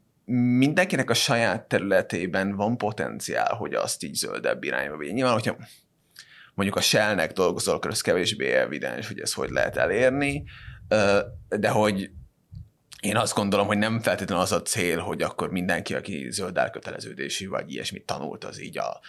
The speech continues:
nem létező környezetvédelmi minisztériumban dolgozzon, hanem hogy akkor a, mit tudom én, a, az egyik, ö, barátom, aki egyébként a Karácsony Gábor körnek is a tagja,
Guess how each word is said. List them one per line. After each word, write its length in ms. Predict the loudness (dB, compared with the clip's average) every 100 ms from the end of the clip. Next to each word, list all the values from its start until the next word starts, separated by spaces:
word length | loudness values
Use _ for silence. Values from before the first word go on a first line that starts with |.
| -14
nem 200 | -6 -4
létező 340 | -4 -6 -8 -8
környezetvédelmi 640 | -8 -8 -8 -8 -8 -8
minisztériumban 680 | -8 -8 -6 -6 -6 -6
dolgozzon, 680 | 0 2 4 4 4 2 2 -2 -14 -20 _ _
hanem 380 | 2 4 6 6
hogy 380 | 8 6 4 -2 0
akkor 460 | 2 2 4 4
a, 440 | 6 6 6 2 -2 _ _ _ _ _ _ _ _
mit 300 | -8 -2 0
tudom 260 | 0 0
én, 120 | 2 2
a, 420 | 4 4 2 0
az 140 | 0
egyik, 480 | 0 0 -4 -6 -18 _ _
ö, 260 | -10 -6 -6 -2
barátom, 440 | 2 4 4 2
aki 180 | 0 0
egyébként 280 | -4 -6 -8
a 40 |
Karácsony 360 | -2 -2 -2 -2
Gábor 280 | -4 -2 -4
körnek 280 | -4 -6 -6
is 120 | -8
a 80 | 0
tagja, 500 | 2 4 6 4